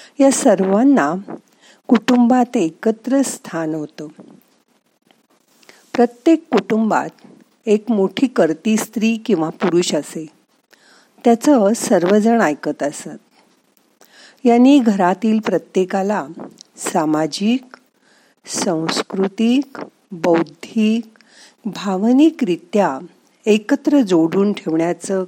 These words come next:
काम करायचं असे. आपल्या कुटुंबाची व्यवस्था जीवनमूल्यांवर आधारलेली होती. कुटुंब म्हणजे गृहस्थाश्रमात एकमेकाला जपणं,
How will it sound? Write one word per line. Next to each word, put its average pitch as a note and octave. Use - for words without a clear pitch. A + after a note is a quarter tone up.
काम E3
करायचं D#3+
असे. -
आपल्या C#4
कुटुंबाची A3
व्यवस्था F3
जीवनमूल्यांवर G3
आधारलेली E3
होती. D3+
कुटुंब C#4+
म्हणजे F3+
गृहस्थाश्रमात A3+
एकमेकाला G#3+
जपणं, E3